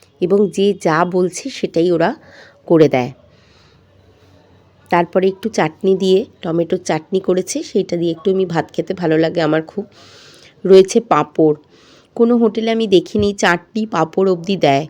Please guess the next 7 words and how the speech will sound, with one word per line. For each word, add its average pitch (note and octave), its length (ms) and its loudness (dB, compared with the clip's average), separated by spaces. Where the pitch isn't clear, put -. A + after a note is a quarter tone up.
এখানে G#3 480 -2
চাটনি, G3+ 600 -6
পাঁপড় E3 380 -2
সব G#3+ 400 -6
দেয়। A#2+ 180 -4
এরপর A#3+ 360 2
আমরা A3 420 2